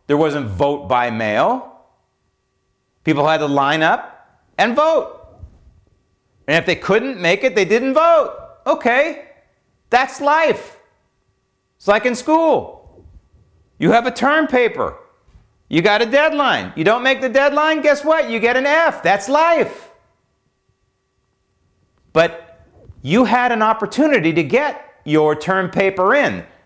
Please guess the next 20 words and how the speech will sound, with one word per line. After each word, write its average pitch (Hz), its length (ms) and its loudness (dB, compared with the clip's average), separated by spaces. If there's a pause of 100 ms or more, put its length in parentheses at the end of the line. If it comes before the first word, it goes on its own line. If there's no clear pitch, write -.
just 156 260 -2
like 170 220 0
you 175 120 0
have 165 200 0
an 165 80 0
opportunity 170 640 0
to - 100 2
vote. 262 360 0 (1040)
No 160 200 2
one's 285 260 -2
stopping 254 720 0
you 160 180 2
from 160 240 -4
voting. 139 460 -2 (1080)
No 151 220 2
one 240 200 -2
is 262 120 0
suppressing 185 1040 -4 (100)
the 165 160 0
vote. - 480 -4